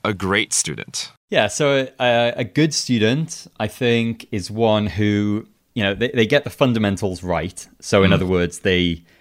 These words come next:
Speaker 2: you know, they, they submit their work on time. They turn up to things they're supposed to turn up to. You know, th-
Speaker 1: Mm-hmm.
Speaker 2: those kind of basic things, right?
Speaker 1: Mm-hmm.
Speaker 2: Um, I think communicating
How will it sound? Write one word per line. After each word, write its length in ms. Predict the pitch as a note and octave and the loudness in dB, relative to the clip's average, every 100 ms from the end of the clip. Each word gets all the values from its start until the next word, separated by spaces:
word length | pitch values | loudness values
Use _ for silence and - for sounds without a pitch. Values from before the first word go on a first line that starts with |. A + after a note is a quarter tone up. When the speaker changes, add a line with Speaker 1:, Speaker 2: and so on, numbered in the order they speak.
| _ _ _ | _ _ _
Speaker 2:
you 120 | G#2+ | -4
know, 120 | F2 | -4
they, 160 | F2+ F#2 | -2 -4
they 280 | - - F2+ | -4 -8 -6
submit 420 | - G2 A2+ - | -4 0 0 0
their 140 | G2+ | 0
work 280 | F2+ F#2+ - | 0 -2 -2
on 120 | F#2 D#2+ | -6 -8
time. 580 | - F#2+ F#2 F2+ F2+ - _ _ _ | -2 0 2 2 0 -6 _ _ _
They 100 | F2+ | -6
turn 340 | - - G2+ | -4 0 2
up 180 | G2+ - | 2 -2
to 100 | G2 | -10
things 340 | - F#2 F2+ E2+ | -4 -2 0 -2
they're 100 | F2 E2+ | -8 -8
supposed 300 | G2 F2 - | -6 -6 -8
to 80 | F2 | -6
turn 240 | F#2+ E2 | -2 -2
up 160 | E2+ - - | -2 -6 -4
to. 280 | E2 E2 E2 _ _ _ | -2 -4 -8 _ _ _
You 120 | E3 | 0
know, 100 | A2 | 2
th- 120 | E2+ D2+ | 0 2
Speaker 1:
Mm-hmm. 160 | D#3 C#3 | 2 4
Speaker 2:
those 200 | C3+ C3+ | 2 2
kind 220 | C#3 A2+ | 0 -2
of 80 | F2+ | 0
basic 360 | G2 - G2 | -2 -4 -10
things, 400 | - E2+ D#2+ D#2 | -6 -4 -4 -6
right? 320 | F2 F2+ F#2 - _ - | -4 -2 -4 -10 _ -4
Speaker 1:
Mm-hmm. 320 | E2 D#2+ D2+ E2 - | -2 -2 -4 -6 2
Speaker 2:
Um, 580 | G#2+ G#2 G2+ G2 G2 - _ _ - | 6 6 6 2 -2 -8 _ _ -8
I 80 | |
think 400 | A2 C3+ A#2+ - - _ - B2 A2+ | 0 2 2 -2 -16 _ -10 0 2
communicating 720 | B2+ C#3 C#3+ C3 C3 C3 B2+ | 2 0 -2 2 2 2 0